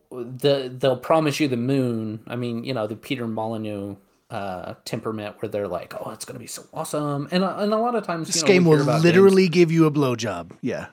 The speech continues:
Speaker 1: Right. I, I mean, you, you know, you hear about games early in their development cycle where they're like, "Yeah, this is what we're gonna try to do," and this is, and everybody's like, "Oh, they're gonna do this," instead of, "We're gonna try to do this," you know?
Speaker 2: Mm-hmm.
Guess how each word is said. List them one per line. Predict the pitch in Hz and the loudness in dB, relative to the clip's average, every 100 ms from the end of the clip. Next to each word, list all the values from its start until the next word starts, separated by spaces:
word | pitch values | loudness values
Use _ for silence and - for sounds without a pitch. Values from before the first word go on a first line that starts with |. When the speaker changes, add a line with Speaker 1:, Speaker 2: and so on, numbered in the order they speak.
| _ _ - | _ _ -2
Speaker 1:
Right. | 247 240 - | 4 4 4
I, | 214 233 226 220 | 2 2 4 2
I | |
mean, | 240 226 170 | 4 2 -2
you, | 196 190 | -8 -6
you | 190 | 0
know, | 180 | 0
you | 170 165 | 0 -2
hear | 190 196 | 0 0
about | 185 139 | 2 0
games | 143 143 135 | 0 -2 -4
early | 123 135 156 156 | -4 -2 0 -2
in | 151 | -2
their | 147 135 | -2 -4
development | 131 135 127 123 131 117 | -6 -6 -4 -4 -6 -6
cycle | - 117 120 117 113 113 113 | -6 -4 -2 -2 -2 -4 -6
where | 123 117 | -6 -4
they're | 117 113 | -4 -4
like, | 107 95 - | -4 -6 -6
"Yeah, | 180 165 | -6 -4
this | 165 165 | -4 -6
is | 156 | -6
what | 147 | -6
we're | 147 | -6
gonna | 135 | -8
try | 127 135 | -8 -12
to | 120 | -6
do," | 156 175 | -4 -2
and | 156 | -4
this | 156 131 | -6 -10
is, | |
and | 131 151 147 | -12 -8 -8
everybody's | 143 139 131 127 - | -4 -4 -2 -4 -8
like, | 101 | -2
"Oh, | 170 196 | 0 0
they're | 151 | 0
gonna | 190 196 139 | 0 0 4
do | 220 247 196 | 6 8 6
this," | 131 127 87 - | 4 -2 -4 -12
instead | 113 - 127 | -12 -10 -8
of, | 117 | -8
"We're | 113 | -8
gonna | 113 95 | -12 -14
try | - - 107 | -16 -14 -12
to | 101 98 | -12 -14
do | 90 85 | -16 -18
this," | 82 85 - - | -18 -16 -16 -16
you | |
know? | 95 | -8
Speaker 2:
Mm-hmm. | 156 151 139 135 131 156 | 0 2 2 0 2 2